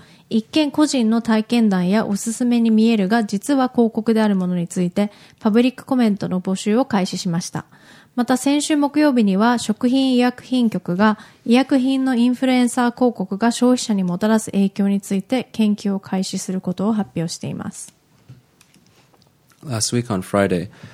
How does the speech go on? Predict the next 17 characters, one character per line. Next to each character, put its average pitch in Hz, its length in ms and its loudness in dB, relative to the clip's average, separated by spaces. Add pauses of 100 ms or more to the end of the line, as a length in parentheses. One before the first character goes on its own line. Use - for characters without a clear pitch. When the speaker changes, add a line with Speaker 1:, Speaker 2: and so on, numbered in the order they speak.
(160)
Speaker 2:
the 107 100 -2
U 104 100 2
S 104 160 -2
Federal 101 300 2
Trade 98 400 -2
Commission 87 500 -6
issued 92 320 -6
a 85 80 -4
request 104 420 -4
for - 140 -8
public 92 380 -6
comment 92 500 -6 (420)
regarding 92 440 -4
magazine 95 480 -4
advertorials, 92 960 -6 (360)
online 92 460 -4
comments, 87 560 -8